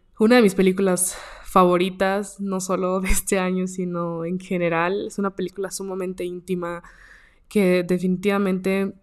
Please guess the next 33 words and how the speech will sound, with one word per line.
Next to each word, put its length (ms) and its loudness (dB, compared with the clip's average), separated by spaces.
pues 160 -4
sí, 240 0
llegó 200 0
a 80 -2
calarme 540 -2
demasiado. 720 0
Y 220 4
por 200 2
supuesto 280 -2
que 120 4
lloré, 320 2
<laughs> 280 4
lloré 300 6
mucho. 500 0
Y 120 -4
cada 200 4
vez 160 0
que, 260 -2
que 100 6
la 140 6
veo 340 2
mentalmente, 840 -4
pienso 520 2
como 300 -4
en 120 -6
cómo 280 -6
es 100 -4
posible 760 -4
que 340 -6
una 280 2
película 380 0
tan 160 -2
hermosa 460 -2